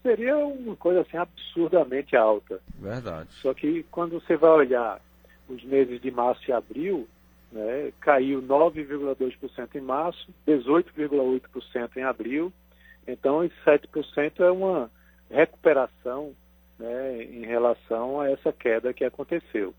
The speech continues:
Speaker 1: A gente, pra, só pra ter uma ideia, a gente tá longe do pico, né, da produção industrial histórica brasileira, né, que foi em maio de dois mil e onze. E vai levar muito tempo pra gente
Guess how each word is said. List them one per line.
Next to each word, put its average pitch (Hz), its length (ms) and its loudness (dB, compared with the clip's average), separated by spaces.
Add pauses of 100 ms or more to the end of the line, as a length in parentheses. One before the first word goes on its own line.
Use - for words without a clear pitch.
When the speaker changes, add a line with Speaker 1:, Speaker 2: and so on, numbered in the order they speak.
(440)
Speaker 1:
A 110 100 -2
gente, 135 600 0 (120)
pra, 117 140 2 (160)
só 131 140 4
pra 135 100 4
ter 135 140 0
uma 131 60 -2
ideia, 123 500 2 (360)
a 117 160 -6
gente 120 240 -10
tá 160 120 2
longe 156 680 -4
do 139 140 -6 (180)
pico, 185 440 -12
né, 120 200 -4
da 120 100 2
produção 123 600 -2
industrial 117 840 0 (340)
histórica 123 760 2
brasileira, 110 760 -4 (380)
né, 107 240 -8
que 123 140 -6 (120)
foi 127 240 4 (120)
em 131 40 -10
maio 139 520 4
de 139 100 -8
dois 131 220 0
mil 139 180 -10
e 139 80 2
onze. 117 400 -4 (400)
E 160 80 -6
vai 151 160 4
levar 127 300 2
muito 143 360 -10
tempo 123 400 -6
pra 110 160 -8
gente 107 480 -10